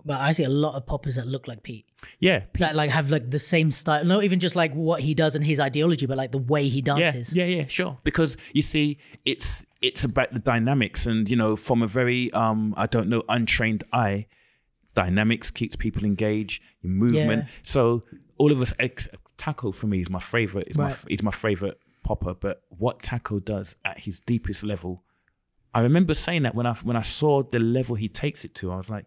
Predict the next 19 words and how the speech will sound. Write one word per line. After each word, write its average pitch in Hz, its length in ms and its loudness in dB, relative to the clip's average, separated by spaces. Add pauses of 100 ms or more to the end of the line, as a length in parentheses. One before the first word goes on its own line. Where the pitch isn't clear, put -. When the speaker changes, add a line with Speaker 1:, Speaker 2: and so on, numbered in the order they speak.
(300)
Speaker 2:
"But - 140 -10
if 117 140 -14
he 151 100 -6
did 147 180 -10 (100)
this, 135 240 -4
if 139 120 -6
no 147 100 0
one 156 140 0
knew 143 160 0
who 123 200 -2
he 120 100 0
was 101 380 -6 (120)
and - 120 -4
he 107 80 0
did 107 200 -10
this 101 160 -8
in 104 80 -4
a 98 40 -6
battle, 98 340 -10